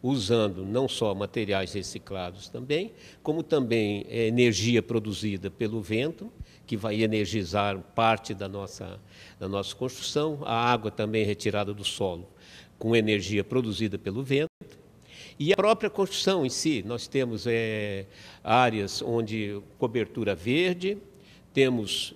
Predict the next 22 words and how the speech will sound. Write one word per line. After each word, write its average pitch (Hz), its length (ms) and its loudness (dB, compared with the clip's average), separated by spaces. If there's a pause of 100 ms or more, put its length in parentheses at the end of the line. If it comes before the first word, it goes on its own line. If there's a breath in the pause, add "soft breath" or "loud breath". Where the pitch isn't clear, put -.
eh, 113 220 -2
iluminação 120 800 0
solar, 165 640 0 (720 soft breath)
temos, - 560 0
eh, 117 320 -2 (120)
passagens 113 800 0
de 110 200 -6
vento 123 600 -2 (460)
atra-, - 200 -16 (260)
por, 110 160 -2 (140)
através 104 500 0 (180)
da, 95 180 -8
da, 98 180 -12
das 95 200 -8
salas 101 540 -4 (320 loud breath)
de 92 180 -6
aula, 110 400 4
dos 98 200 -10
laboratórios, 127 960 -4 (320 loud breath)
que 135 100 -2
facilitam 123 680 0 (580)
a, 104 720 -8